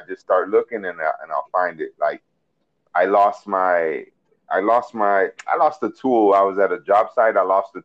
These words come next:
tool. I'm talking about I'm in a field that's, like, four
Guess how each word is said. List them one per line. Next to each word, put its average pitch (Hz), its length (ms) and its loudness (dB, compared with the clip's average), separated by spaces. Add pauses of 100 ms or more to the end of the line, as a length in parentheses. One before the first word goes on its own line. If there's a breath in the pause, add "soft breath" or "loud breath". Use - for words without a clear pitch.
tool. 80 260 -8 (460)
I'm 107 140 -6
talking 110 260 -4
about 92 240 0
I'm 98 140 -4
in 98 100 -12
a 87 80 -10 (120)
field 95 320 -6
that's, 80 240 -12
like, 78 240 -2 (280)
four 98 180 2